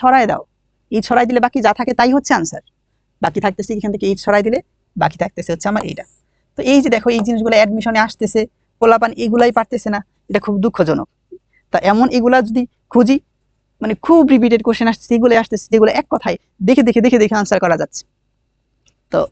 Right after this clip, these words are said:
এটা খুব হতাশাজনক হয়ে যায় যখন না পারে। তারপর আসো, বলতেছে কার্বন ডাইঅক্সাইডের জন্য ভ্যান ডার ওয়ালস সমীকরণ কোনটা হবে? এটাও খুব বেশি পরিমাণে আসছে, আমি দেখলাম। ভ্যান ডার ওয়ালস বলতে বাস্তব গ্যাসের যে সমীকরণটা, ওইটার কথা বোঝাচ্ছে। দেখো, এটা হচ্ছে আমার সেই বাস্তব গ্যাসের সমীকরণ, এটা তো পারি, কিন্তু আমার কাছে তো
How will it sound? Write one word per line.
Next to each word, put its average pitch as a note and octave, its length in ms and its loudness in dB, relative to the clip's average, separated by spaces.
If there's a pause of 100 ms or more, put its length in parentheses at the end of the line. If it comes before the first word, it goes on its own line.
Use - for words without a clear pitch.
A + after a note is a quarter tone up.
এটা G#3+ 180 -2
খুব A3+ 80 2 (100)
হতাশাজনক F#3+ 500 0
হয়ে D3+ 140 -4
যায় - 100 -8 (120)
যখন E3+ 260 -4
না F3+ 120 2
পারে। D3+ 140 -4 (800)
তারপর G3 260 -2
আসো, - 120 -20 (160)
বলতেছে F3+ 300 -4
কার্বন G3 260 -2
ডাইঅক্সাইডের G3+ 400 -2
জন্য A3+ 200 0
ভ্যান E3 140 2
ডার F3+ 120 2
ওয়ালস F#3 160 0 (100)
সমীকরণ F3+ 380 -4
কোনটা E3+ 240 -6
হবে? - 120 -14 (160)
এটাও E3+ 240 0
খুব F#3+ 160 -2
বেশি E3 180 -6
পরিমাণে - 280 -6
আসছে, - 200 -16
আমি F3 140 -6
দেখলাম। - 220 -8 (1120)
ভ্যান F3 180 2
ডার G#3 80 2
ওয়ালস A#3 220 2
বলতে B3 120 -2 (120)
বাস্তব F#3+ 240 -4
গ্যাসের F3+ 220 -2
যে F3+ 120 0
সমীকরণটা, F#3+ 460 -2
ওইটার D#3+ 240 -2
কথা - 180 -6
বোঝাচ্ছে। - 300 -12 (360)
দেখো, E3 140 -6 (120)
এটা F#3+ 140 2
হচ্ছে G#3 180 -2
আমার G3 120 -2
সেই G3 140 -2
বাস্তব F3 220 -4
গ্যাসের G3 240 -8
সমীকরণ, - 320 -4 (180)
এটা E3 160 -4
তো F3+ 120 -6
পারি, D#3+ 140 -2 (560)
কিন্তু A3 200 -2
আমার G3+ 160 0
কাছে - 220 -14
তো C4 60 4